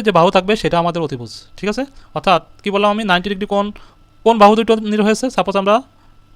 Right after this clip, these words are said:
এটা আর এটা, এই দুইটা, এই দুইটা কোণের মিলিত স্থান কোথায়? এই যে এটা, এটা আমাদের কি নাইনটি ডিগ্রি, তাই না?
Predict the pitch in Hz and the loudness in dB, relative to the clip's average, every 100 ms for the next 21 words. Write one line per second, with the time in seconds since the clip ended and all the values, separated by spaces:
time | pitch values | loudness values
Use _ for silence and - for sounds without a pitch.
0 | _ _ _ _ _ _ _ - 190 190 | _ _ _ _ _ _ _ -4 -2 4
1 | 233 277 _ _ _ - 170 - 165 143 | 4 2 _ _ _ -2 -2 -2 -6 -6
2 | 101 _ - 202 214 220 277 _ _ _ | -8 _ -8 -4 2 4 2 _ _ _
3 | - - _ - - _ _ _ - 180 | -20 -20 _ -20 -20 _ _ _ -6 -4
4 | 208 226 226 202 226 202 190 196 214 214 | 0 0 2 2 2 2 2 -2 0 -2
5 | - 226 226 233 - - - 208 175 208 | 2 2 2 -4 -16 -14 -4 2 2 4
6 | 202 247 - - 180 214 208 214 254 220 | 4 4 0 -4 2 4 4 0 -2 0
7 | 170 151 135 185 233 | 0 -2 -4 -2 -2